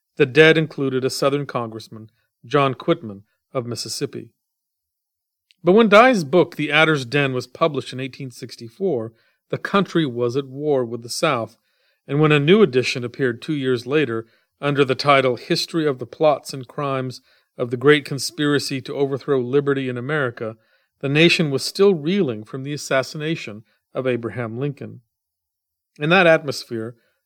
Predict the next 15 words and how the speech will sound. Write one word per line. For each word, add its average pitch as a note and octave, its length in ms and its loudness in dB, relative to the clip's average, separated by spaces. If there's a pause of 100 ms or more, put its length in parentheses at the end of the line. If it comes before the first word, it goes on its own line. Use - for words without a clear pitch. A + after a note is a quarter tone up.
a C3+ 60 -6
book E3 260 6
that A#2+ 140 -2
feels D#3 340 2
like C#3 220 4
a C3 40 0
nineteen C#3 460 -4
seventies C3+ 500 -4
conspiracy D#3+ 640 -4
movie A#2+ 320 -10
set C#3+ 300 -4
in B2+ 60 -6
the B2+ 120 -6
antebellum C3 600 -4
era B2+ 340 -4